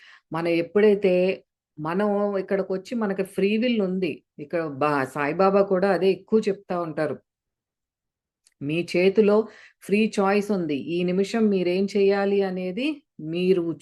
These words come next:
చూజ్ చేసుకోవచ్చు. ఎట్లా ఏం చేయాలనేది. అది మనం ఏం చేసాం? రజోగుణంతో, ఇంద్రియాలతో బాహ్య ప్రపంచంలోకి ప్రయాణం మొదలు పెట్టామా,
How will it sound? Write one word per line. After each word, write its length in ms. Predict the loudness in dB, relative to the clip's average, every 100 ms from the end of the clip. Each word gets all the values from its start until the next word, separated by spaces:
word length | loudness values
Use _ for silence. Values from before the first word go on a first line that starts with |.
| -4
చూజ్ 320 | -2 -4 -2
చేసుకోవచ్చు. 1000 | -2 -2 -6 -4 -4 -6 -2 0 -2 -4 -8
ఎట్లా 280 | -4 -2
ఏం 240 | 0 0 2
చేయాలనేది. 680 | 2 2 -2 -4 -2 -2 -2 -6 -20 -20 _ _ _ -6
అది 180 | -2
మనం 240 | 0 2 2
ఏం 200 | 2 4
చేసాం? 380 | 2 2 2 2
రజోగుణంతో, 720 | 0 0 0 0 -2 -2 -2
ఇంద్రియాలతో 800 | -2 0 2 2 0 -4 -4 -4
బాహ్య 400 | -4 -4 -4 -4
ప్రపంచంలోకి 800 | -4 -4 -6 -2 0 0 -2
ప్రయాణం 580 | -8 -4 -2 -2 -2 -4
మొదలు 320 | -4 2 4
పెట్టామా, 800 | 4 2 -2 -4 -4 -4 -2 -2